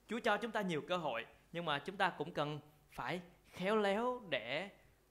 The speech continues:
trao đổi hay là trình bày những cái cơ hội của mình trước những cái đối tượng có cái thẩm quyền hơn. Câu số bốn, vua hỏi tôi, "Ngươi cầu xin điều gì?" "Tôi cầu nguyện với Đức Chúa Trời của các tầng trời," rồi tâu với vua.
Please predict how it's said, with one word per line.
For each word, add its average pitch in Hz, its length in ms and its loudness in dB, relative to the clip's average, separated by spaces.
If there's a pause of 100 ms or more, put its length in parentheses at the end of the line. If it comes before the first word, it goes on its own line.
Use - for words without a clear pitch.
(380)
trao 202 240 2
đổi 147 300 2
hay 185 120 -4
là 151 80 -2
trình 139 280 -6
bày 127 180 -2
những 127 160 -8
cái 196 100 -12
cơ 175 180 -4
hội 120 240 -8
của 139 160 -10
mình 127 260 -8 (240)
trước 214 280 0
những 131 180 -6
cái 185 400 -6 (300)
đối 185 180 2
tượng 123 460 -2
có 147 220 -2
cái 190 380 -6 (1000)
thẩm 160 240 -6
quyền 135 200 0
hơn. 143 320 2 (300)
Câu 151 140 4
số 170 140 0
bốn, 185 380 6 (180)
vua 185 140 4
hỏi 147 220 4
tôi, 180 200 6
"Ngươi 202 320 4
cầu 139 180 2
xin 185 260 -2
điều 147 140 0
gì?" 131 280 0 (200)
"Tôi 190 160 4
cầu 156 240 4
nguyện 127 340 0
với 170 120 -2
Đức 208 120 -4
Chúa 240 80 -2
Trời 151 260 0
của 135 180 -6
các 214 240 -6
tầng 139 180 0
trời," 123 280 4
rồi 120 220 -4
tâu 151 220 -2
với 156 200 -6
vua. 160 280 0